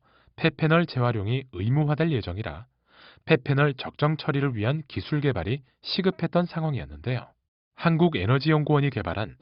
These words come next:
모바일 타입의 혁신적 태양광 폐패널 재활용 기술과 경제적인 물리적 상온 공정으로 세계 최고 수준인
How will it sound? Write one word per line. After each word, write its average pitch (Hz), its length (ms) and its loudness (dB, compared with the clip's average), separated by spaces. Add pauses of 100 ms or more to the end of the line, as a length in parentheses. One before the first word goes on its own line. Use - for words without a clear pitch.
(280)
모바일 117 400 4
타입의 117 520 -2 (180)
혁신적 156 560 0 (100)
태양광 165 640 0
폐패널 170 480 0
재활용 113 360 -2
기술과 85 520 -8 (680)
경제적인 107 800 0
물리적 123 500 2
상온 180 420 0
공정으로 123 540 -4 (560)
세계 170 380 2
최고 175 340 0
수준인 120 460 -2